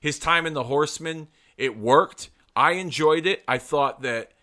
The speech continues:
Luger brought something to the table. He brought a younger look, a more athletically, a more, more athletically fit presentation,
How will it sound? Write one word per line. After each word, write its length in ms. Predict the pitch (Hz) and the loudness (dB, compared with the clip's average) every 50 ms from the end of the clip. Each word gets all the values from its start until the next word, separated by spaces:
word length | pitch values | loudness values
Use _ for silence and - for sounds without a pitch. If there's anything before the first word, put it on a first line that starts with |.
| _ _ _ _ | _ _ _ _
Luger 300 | - 127 151 151 135 143 | -4 -2 -2 2 2 2
brought 400 | 131 98 - 131 139 147 156 - | 0 2 2 4 4 4 4 2
something 380 | - - 170 156 147 - 160 139 | -2 -2 -2 -2 -2 -4 -8 -8
to 120 | - - 127 | -6 -6 -6
the 100 | 123 120 | -6 -6
table. 340 | - 151 147 156 160 165 | 0 2 2 2 2 -2
He 140 | 165 143 147 | -4 -4 -6
brought 320 | 127 - 143 143 131 120 113 | -6 0 4 4 4 4 2
a 80 | 107 | -2
younger 480 | 104 98 120 123 135 143 131 147 143 143 | -4 0 0 0 0 0 -2 -2 0 0
look, 360 | 139 139 139 143 143 - - - | 0 0 0 0 -2 -4 -10 -12
a 80 | 120 | -10
more 320 | 117 113 113 110 107 104 - | -10 -8 -8 -8 -8 -6 -4
athletically, 1200 | 104 104 101 98 - - 120 123 127 127 131 123 - _ _ _ - 117 113 113 113 110 101 95 110 _ _ _ _ _ _ _ _ _ _ _ _ _ _ _ _ _ _ _ _ _ _ _ _ _ _ _ _ | -6 -6 -6 -6 -10 -10 -6 -6 -4 -4 -6 -8 -10 _ _ _ -14 -10 -10 -8 -10 -10 -12 -16 -20 _ _ _ _ _ _ _ _ _ _ _ _ _ _ _ _ _ _ _ _ _ _ _ _ _ _ _ _
a 80 | - 123 | -12 -12
more, 400 | 123 131 135 131 139 143 131 117 | -8 -8 -6 -2 -2 -2 -2 -2
more 300 | 147 139 139 147 151 - | -2 0 0 2 0 0
athletically 720 | 127 135 127 - - - 143 143 143 139 - - 127 117 | 0 0 0 0 0 -2 -2 -2 -2 -2 -6 -8 -10 -10
fit 420 | 107 - - - - 160 147 - _ | -10 -14 -10 -6 -4 -4 -4 -4 _
presentation, 960 | - - 143 135 127 135 120 117 - - 147 156 143 - - 180 185 202 196 | 0 0 0 0 0 -6 -10 -8 -4 -2 -2 -2 -2 -2 -4 -4 -4 -6 -10